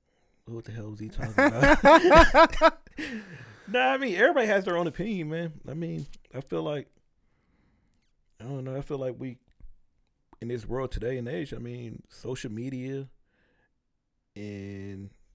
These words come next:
Speaker 1: that's us being on our phone multiple, like, the news-wise, everything. It's all like, we so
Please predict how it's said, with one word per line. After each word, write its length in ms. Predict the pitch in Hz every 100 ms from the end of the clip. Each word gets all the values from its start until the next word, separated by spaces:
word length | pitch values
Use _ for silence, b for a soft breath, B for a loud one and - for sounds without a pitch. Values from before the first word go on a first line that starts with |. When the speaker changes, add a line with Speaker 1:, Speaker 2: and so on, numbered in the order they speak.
| _
Speaker 1:
that's 220 | 107 - 110
us 180 | 117
being 220 | 110 120 113
on 60 |
our 120 | 113 107
phone 260 | 107 135 123
multiple, 300 | 120 120 113 127 _
like, 220 | - 95 - _ _ _ _ _ _ _ _ -
the 80 | 90
news-wise, 1000 | 90 113 123 120 117 123 120 127 131 - -
everything. 480 | 180 294 - 190 156
It's 100 | 196
all 120 | 175
like, 200 | 147 - b b b b b b
we 100 | 175
so 500 | - 185 185 160 143